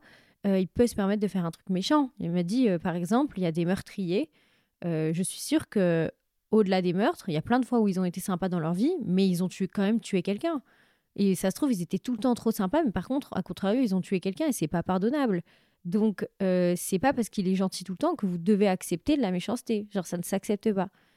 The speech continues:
Et en mode, quand elle me l'a expliqué comme ça, la métaphore qu'elle a faite, en fait, ça m'a grave aidée, bah, du coup, à me rendre compte que, bah non, j'avais pas accepté des trucs, euh, méchants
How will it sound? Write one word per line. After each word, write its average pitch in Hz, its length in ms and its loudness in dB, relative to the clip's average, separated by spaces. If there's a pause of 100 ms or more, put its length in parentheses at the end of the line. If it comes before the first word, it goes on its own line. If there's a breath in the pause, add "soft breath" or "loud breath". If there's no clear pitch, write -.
(320)
Et 202 120 2
en 185 120 4
mode, 240 180 4
quand 208 200 2
elle 180 100 2
me 180 80 2
l'a 175 80 2
expliqué 262 460 -2
comme 214 180 0
ça, 226 320 -2
la 185 120 2
métaphore 240 440 -2
qu'elle 233 140 -2
a 185 100 0
faite, 190 360 -4 (440)
en - 20 -8
fait, 294 140 2
ça 196 140 0
m'a 175 140 2
grave 226 280 2
aidée, 214 240 2
bah, 202 140 -2
du 170 160 -6
coup, - 140 -2
à 233 40 4
me 180 100 2
rendre 180 240 0
compte 269 220 0
que, 175 340 2 (460)
bah 180 140 2
non, 277 180 4
j'avais 170 300 2
pas 269 260 0
accepté 254 400 -2
des 226 120 0
trucs, - 300 -4
euh, 196 280 2
méchants 202 560 2